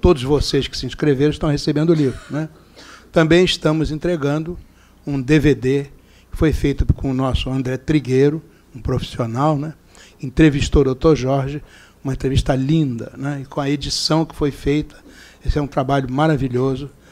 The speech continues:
que vocês estarão recebendo aí. E também estarão recebendo uma, a revista Cultura Espírita deste mês,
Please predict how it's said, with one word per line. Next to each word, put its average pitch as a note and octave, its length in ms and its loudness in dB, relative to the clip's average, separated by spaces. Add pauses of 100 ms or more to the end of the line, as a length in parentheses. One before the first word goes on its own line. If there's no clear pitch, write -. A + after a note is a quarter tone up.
(380)
que C3+ 100 -6
vocês C3+ 540 0
estarão C3 400 -4
recebendo C3+ 560 0
aí. G#2+ 200 -6 (560)
E D#3 60 -12
também F3 300 2
estarão F3 320 2
recebendo E3 760 -2 (480)
uma, C#3 300 -6
a D3 80 -2
revista C#3+ 680 2
Cultura E3 480 -2
Espírita C#3+ 640 -2
deste C3 300 -4
mês, C#3+ 440 -6